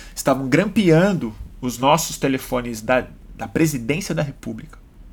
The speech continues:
Tava pagando operação de informação e de espionagem junto com as empresas de prospecção de óleo, das quais o Dick Cheney era vice-presidente,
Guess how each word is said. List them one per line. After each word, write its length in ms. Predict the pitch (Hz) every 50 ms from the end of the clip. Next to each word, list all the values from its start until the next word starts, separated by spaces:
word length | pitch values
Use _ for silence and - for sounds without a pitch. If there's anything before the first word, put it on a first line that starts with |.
| - - - - - - - - - - - - - - - -
Tava 220 | - 131 127 139 135
pagando 840 | - - 180 - - 123 123 139 170 196 202 175 143 110 113 110 - -
operação 760 | - 120 - - 143 139 135 131 - - - - 143 143 135
de 120 | 120 131
informação 840 | 123 - - 135 131 117 110 101 - - - 127 123 127 120 117 - - - - - - - -
e 80 | - 120
de 80 | 123
espionagem 880 | 127 - - - 139 127 120 120 120 123 127 127 120 117 110 110 107 101 - - - - - - - - -
junto 420 | - 104 107 151 165 180 175 - 156
com 100 | - 151
as 120 | 135 127
empresas 360 | 131 120 - 127 131 120 117
de 80 | 117 135
prospecção 720 | - 120 - - 131 - - - - - 123 120 117 - -
de 260 | - 113 104 123 165 165
óleo, 480 | 139 127 143 156 - 131 110 107 107 - - - - - - - - - - - -
das 160 | - 120 -
quais 260 | - - 135 135 123 113
o 60 | 113
Dick 200 | 107 139 - - -
Cheney 280 | - 156 147 151 147 143
era 120 | 131 123
vice-presidente, 1160 | 117 101 113 151 185 - - - - 143 143 117 113 104 110 120 139 143 127 120 - - -